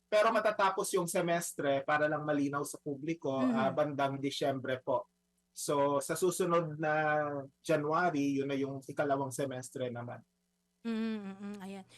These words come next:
Speaker 2: Si Iba ba, anong grade na, Prof? Yung iyong, ah,
Speaker 1: <laughs>
Speaker 2: anak?
Speaker 1: Okay, parang nagiging personal yung mga tanong mo,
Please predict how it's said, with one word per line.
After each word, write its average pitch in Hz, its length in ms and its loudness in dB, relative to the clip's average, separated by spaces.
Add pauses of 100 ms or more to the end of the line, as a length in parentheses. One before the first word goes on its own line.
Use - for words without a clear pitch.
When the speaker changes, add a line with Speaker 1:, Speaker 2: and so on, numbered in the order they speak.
(240)
Speaker 2:
Si 370 320 0
Iba 349 160 4
ba, 359 180 6 (540)
anong 311 320 -2
grade 285 240 -4
na, 240 560 -2
Prof? 202 240 -4 (320)
Yung 262 160 -6
iyong, 262 320 -2
ah, 226 400 -2
Speaker 1:
<laughs> 208 400 2
Speaker 2:
anak? 196 240 -6 (1040)
Speaker 1:
Okay, 135 480 0
parang 170 160 2
nagiging 180 400 2
personal 151 400 0
yung 139 160 2
mga 127 320 -2
tanong 120 160 -4
mo, 117 100 4